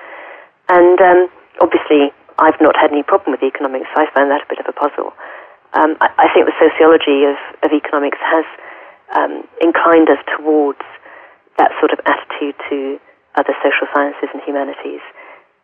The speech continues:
You can see it in the way so many departments dropped a history, economic history requirement, which I think is a, a shame. I think, you know, you learn a lot from economic history. And, um, I'm not sure how much it's changing. I think it needs to change. I think the curriculum needs to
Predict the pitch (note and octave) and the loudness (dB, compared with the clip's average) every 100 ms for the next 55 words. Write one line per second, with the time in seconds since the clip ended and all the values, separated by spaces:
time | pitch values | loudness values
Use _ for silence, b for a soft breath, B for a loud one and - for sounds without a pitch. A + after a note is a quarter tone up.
0 | _ D#4 - D#3 - E3 C#3+ - D3 C#3 | _ -12 -6 -6 2 4 4 0 -2 -2
1 | C#3 C#3 C3+ C3+ - D3 D3 C#3+ - D3+ | 2 4 4 0 0 2 4 2 0 -2
2 | C#3+ C#3 - - - - - - - D#4+ | -2 -4 -4 -2 -2 -2 -4 -6 -12 -6
3 | D3 C#3+ - - - C3+ - C3 C3+ C3 | -4 -2 -4 -6 -8 -10 -8 -8 -8 -12
4 | - - - - C#3 - - - - - | -10 -10 -10 -10 -12 -12 -12 -14 -10 -8
5 | - _ - - - - - D3+ D3 C3 | -8 _ -10 -8 -4 -4 0 0 -2 -8
6 | - - - D3 _ C#3+ C#3+ C#3 C#3+ C3+ | -10 -10 -10 -12 _ -20 -18 -14 -12 -10
7 | C#3+ C#3 - C3 C#3+ b b b - - | -10 -12 -14 -16 -18 b b b -20 -14
8 | C#3 C3+ - - - C#3 B B B B | -12 -12 -14 -18 -16 -16 B B B B
9 | B B B B _ - D#3 D#3 D#3+ D3+ | B B B B _ -2 0 0 0 2
10 | D#3 D#3+ - - _ - F#3+ A#3 - - | 2 0 -8 -20 _ 2 4 6 4 4
11 | A3+ G#3 G#3 - _ _ - - G3+ - | 6 8 6 2 _ _ -2 0 2 0
12 | - - - F#3 E3+ - C#3+ - D#3 - | -2 -6 -2 -4 -2 -6 -10 -8 -8 -2
13 | G#3+ - F#3+ F#3+ - - C3+ C3 C#3 - | -2 0 0 -2 -2 -8 -6 -6 -8 -2
14 | D3+ D#3 - - D3+ - - C#3 C#3 - | -2 0 -2 0 -2 -2 -4 -6 -8 -10